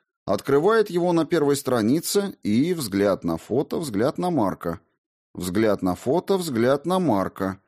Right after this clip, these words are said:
Ее ассистентка тоже заглянула в лист и тоже стала как-то странно на него смотреть. Сердце заколотилось так, что хоть держи обеими руками.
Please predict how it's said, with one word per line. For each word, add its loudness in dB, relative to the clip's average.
Ее 4
ассистентка 0
тоже 2
заглянула 4
в 0
лист 2
и 2
тоже -2
стала -2
как-то -4
странно -2
на 0
него 0
смотреть. -6
Сердце 0
заколотилось -2
так, -2
что -4
хоть -2
держи 0
обеими 2
руками. -6